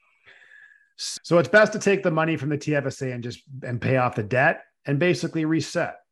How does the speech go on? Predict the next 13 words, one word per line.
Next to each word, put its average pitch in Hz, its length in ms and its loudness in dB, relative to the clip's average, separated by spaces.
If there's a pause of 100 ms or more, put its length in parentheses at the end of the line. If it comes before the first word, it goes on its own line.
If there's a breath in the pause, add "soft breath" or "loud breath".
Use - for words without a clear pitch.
I 123 80 -6
tell 139 260 2
clients 135 440 -2
in 139 80 -4
this 127 100 -4
situation, 127 640 -4
it's 117 140 -6
better 127 280 -2
to 131 60 -4
pay 135 200 -4
off 127 180 -4
the 120 80 -8
debt 127 340 -4